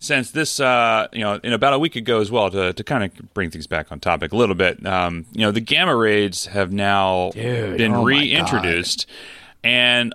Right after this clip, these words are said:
Speaker 1: lo and behold, guess what? They did nothing to fix the boss
Speaker 2: You know how excited I was
Speaker 1: difficulties.
Speaker 2: for this gamma raid? I was like, "Oh my God, my brawlers are, like, feeling real good right now. I can't wait to, like, America Chavez. I can't wait to, like, get some more shards," because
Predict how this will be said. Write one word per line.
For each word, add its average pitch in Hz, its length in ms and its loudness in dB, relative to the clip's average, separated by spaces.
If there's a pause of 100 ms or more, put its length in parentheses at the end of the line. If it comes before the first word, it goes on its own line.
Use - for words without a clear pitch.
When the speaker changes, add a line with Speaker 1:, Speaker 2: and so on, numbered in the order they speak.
Speaker 1:
lo 139 240 2
and 156 80 2
behold, 143 480 2
guess 147 200 0
what? 120 180 0
They 127 80 0
did 123 280 0
nothing 131 400 -2
to 110 120 -6
fix - 340 -2
the 107 120 -2
boss 113 280 4
Speaker 2:
You 311 80 0
know 392 60 0
how 392 60 -4
excited 147 340 0
I 151 80 2
was 143 240 2
Speaker 1:
difficulties. 82 260 -6
Speaker 2:
for 123 80 0
this 127 160 0
gamma 117 260 2
raid? 117 240 2
I 107 120 -4
was 104 80 0
like, 110 100 -2
"Oh 113 80 0
my 107 140 2
God, 92 160 2
my 95 100 -2
brawlers 107 540 0
are, 98 160 -4
like, 92 320 -6 (380)
feeling 113 440 2
real 127 140 2
good 123 180 2
right 120 140 0
now. 120 200 2
I 107 120 -2
can't 110 200 -4
wait 113 120 -2
to, 117 100 -6
like, 104 240 -2 (480)
America 110 300 0
Chavez. 107 500 2
I 101 60 -4
can't 113 180 0
wait 110 80 0
to, 101 60 -6
like, 104 160 0
get 113 120 -2
some 110 140 -2
more 101 160 0
shards," 101 380 0
because 98 420 -2